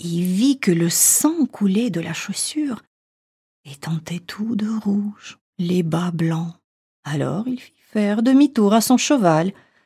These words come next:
et ramena la fausse fiancée chez elle. « Ce n'est toujours pas la bonne, » dit-il. « N'avez-vous point d'autre fille ? » «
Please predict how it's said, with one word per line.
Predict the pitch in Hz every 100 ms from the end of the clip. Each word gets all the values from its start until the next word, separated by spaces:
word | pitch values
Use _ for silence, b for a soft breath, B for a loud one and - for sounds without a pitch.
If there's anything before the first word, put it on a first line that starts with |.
| -
et | 311
ramena | 240 233 226 180 143
la | 220
fausse | 247 - 160
fiancée | - 220 220 -
chez | 139 208
elle. « | 185 143 - - _ _ _ _ _ _ _ _ _
Ce | -
n'est | 202 208
toujours | 202 226 269 -
pas | 254
la | 247
bonne, » | 233 294 220 151 - _ -
dit-il. « | 151 151 160 160 160 _ _ _ _ _ _ _ _ _ _
N'avez-vous | 190 247 262 233
point | 214 202 196
d'autre | 180 170 170
fille ? » « | 147 160 175